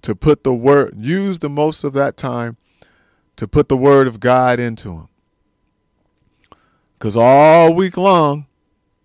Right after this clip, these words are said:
kids are doing whatever they wanna do. But we had, on Sunday, we had just a short period of time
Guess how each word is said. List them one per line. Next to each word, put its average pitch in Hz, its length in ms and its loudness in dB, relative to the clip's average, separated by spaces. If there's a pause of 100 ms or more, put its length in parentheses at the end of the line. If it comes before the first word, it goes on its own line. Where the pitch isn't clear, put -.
(640)
kids 143 340 -2
are 143 60 -4
doing 151 360 -2
whatever 151 380 0
they 151 100 2
wanna 151 340 -4
do. 139 400 -4 (920)
But 101 140 -4
we 131 180 -2
had, 131 400 0
on 104 180 -8
Sunday, 135 680 -2 (800)
we 117 240 -4
had 120 340 2
just 104 240 -8
a 90 120 -10
short - 540 0
period 147 380 -2
of 135 100 -6
time 107 520 -10